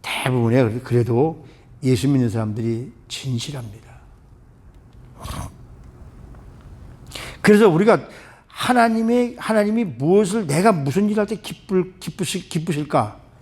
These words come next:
이것을 생각하며 그런 행동을 하-, 하-, 그런 행동을 하고 사는 사람들이 정말 하나님의 자녀들인 것이죠. 로마서 십이 장 십이 절 말씀에 보면 이런 말씀이 있습니다.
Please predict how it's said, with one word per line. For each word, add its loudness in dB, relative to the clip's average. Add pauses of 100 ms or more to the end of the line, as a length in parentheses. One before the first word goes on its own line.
(1080)
이것을 8
생각하며 2
그런 -2
행동을 2
하-, -4
하-, -8 (280)
그런 2
행동을 2
하고 2
사는 0
사람들이 0 (360)
정말 0
하나님의 -2
자녀들인 4
것이죠. -4 (3250)
로마서 8
십이 0
장 6
십이 0
절 8
말씀에 4
보면 4
이런 4
말씀이 0
있습니다. -10